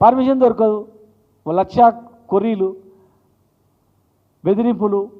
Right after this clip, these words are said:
ఒక, ఒక ఆయన దీని మీదనే ఉన్నాడు, ల్యాండ్ల మీదనే ఉన్నాడు ఒక ఆయన, మొత్తం దీని, ఇదే పనిలో ఉన్నాడు.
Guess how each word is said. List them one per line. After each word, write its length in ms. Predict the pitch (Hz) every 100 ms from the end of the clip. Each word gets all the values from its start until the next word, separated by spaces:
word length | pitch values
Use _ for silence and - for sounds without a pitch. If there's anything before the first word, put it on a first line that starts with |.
| _ _ _ _ _ _ _ _ _ _ _ _ _ -
ఒక, 380 | 175 196 196 156 - -
ఒక 120 | 151
ఆయన 200 | 202 247
దీని 200 | 233 226
మీదనే 220 | 240 262 247
ఉన్నాడు, 240 | 220 196
ల్యాండ్ల 380 | 185 202 226 220
మీదనే 240 | 226 226
ఉన్నాడు 200 | 202 170
ఒక 60 | 156
ఆయన, 140 | 160
మొత్తం 300 | 151 147 151
దీని, 140 | 156 156
ఇదే 240 | 160 202
పనిలో 260 | 190 185 175
ఉన్నాడు. 380 | 135 117 -